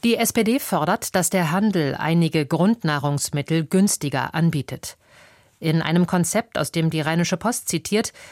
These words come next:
heißt es, die Handelsketten sollten auf freiwilliger Basis bestimmte in Deutschland produzierte Waren günstiger und preisstabil anbieten.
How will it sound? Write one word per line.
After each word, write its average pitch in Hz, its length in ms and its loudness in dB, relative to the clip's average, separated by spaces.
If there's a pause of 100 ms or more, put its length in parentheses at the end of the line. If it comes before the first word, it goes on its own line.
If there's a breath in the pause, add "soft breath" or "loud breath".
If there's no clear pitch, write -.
(140 loud breath)
heißt 185 220 0
es, 190 180 0
die 175 220 0
Handelsketten 202 760 -2
sollten 160 420 -2
auf 147 220 -4
freiwilliger 160 680 -2
Basis 143 480 -2
bestimmte 214 480 -2
in 143 220 -2
Deutschland 147 520 -2
produzierte 139 580 -6
Waren 143 360 0
günstiger 160 640 -2
und 156 180 -4
preisstabil 160 600 -2
anbieten. 127 580 -6